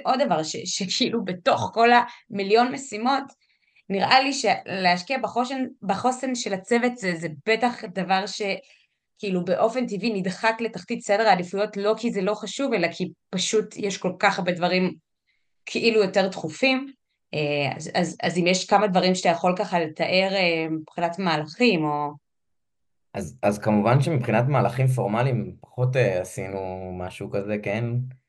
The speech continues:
Speaker 2: אבל כן ניסינו השנה לייצר בתוך הכאוס, אה, כל מיני הזדמנויות לשיח עם הורים שהם ס-,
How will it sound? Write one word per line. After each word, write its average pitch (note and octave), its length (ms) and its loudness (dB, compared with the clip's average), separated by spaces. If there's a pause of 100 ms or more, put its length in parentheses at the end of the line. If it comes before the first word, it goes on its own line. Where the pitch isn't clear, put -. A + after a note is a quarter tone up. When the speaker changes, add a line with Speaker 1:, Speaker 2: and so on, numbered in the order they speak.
(320)
Speaker 2:
אבל G2+ 240 0
כן C3 180 6
ניסינו B2 440 4
השנה A#2 400 0
לייצר G#2+ 440 0
בתוך A2 340 -2
הכאוס, G#2+ 560 -2
אה, F#2 180 -2
כל G#2 220 4
מיני G#2 300 2
הזדמנויות G2 560 -2
לשיח G#2 420 0
עם G2 120 -4
הורים G2+ 260 0
שהם F#2+ 240 -8
ס-, - 260 -18